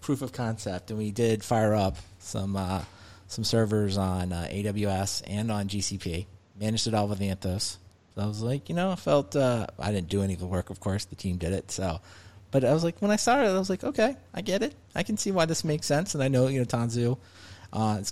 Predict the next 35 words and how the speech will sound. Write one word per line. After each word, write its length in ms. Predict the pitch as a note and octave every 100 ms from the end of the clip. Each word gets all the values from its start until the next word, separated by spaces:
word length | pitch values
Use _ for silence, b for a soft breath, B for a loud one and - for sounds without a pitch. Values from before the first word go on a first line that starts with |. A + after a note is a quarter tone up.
| -
is 180 | G#2 -
gonna 120 | G#2
have 120 | G#2+
something 220 | G#2+ F#2+ F#2+
similar. 380 | A2 G2+ G#2
So, 600 | A#2+ - C3 A#2+ A#2+ A#2 A#2+ B B B B - -
um, 560 | A#2 A2+ G#2+ G2 F#2 - _ _ _ _ _
but 140 | C3+ B2
I'm 80 |
still 320 | A#2+ - E3+ C#3+
waiting 340 | C3+ B2+ A#2+
for, 200 | - A2+
you 100 | A2
know, 80 | G#2
the 120 | G2+
clients, 500 | - D3 C#3 G#2+ G2+
I 60 | G2+
guess, 260 | G2 F#2+
the, 100 | F#2+
the 160 | F#2+ G2
customers 400 | - A#2 A2+ G2
and 100 | F#2+
the 40 | F#2
clients. 300 | G2 E2 G2
I 60 |
think 160 | A2+ G#2+
they're 160 | A2
still 260 | - - F#2
all 160 | F2+ F#2
trying 240 | - F2+
to, 60 | E2+
like, 160 | E2+
process 440 | - F#2 E2+ - -
it 120 | -
too. 280 | - D#2+